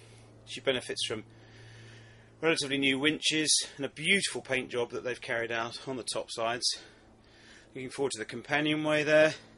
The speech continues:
Some of the electronics, port hand primary winch running back to the main sheet track and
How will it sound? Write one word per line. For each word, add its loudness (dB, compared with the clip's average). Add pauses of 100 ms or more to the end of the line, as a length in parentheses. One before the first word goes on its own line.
(1500)
Some -2
of -2
the 2
electronics, 2 (840)
port -2
hand 2
primary 0
winch 0 (800)
running -6
back 4 (2250)
to -10
the -2
main 2 (1400)
sheet -8
track 8 (1500)
and -4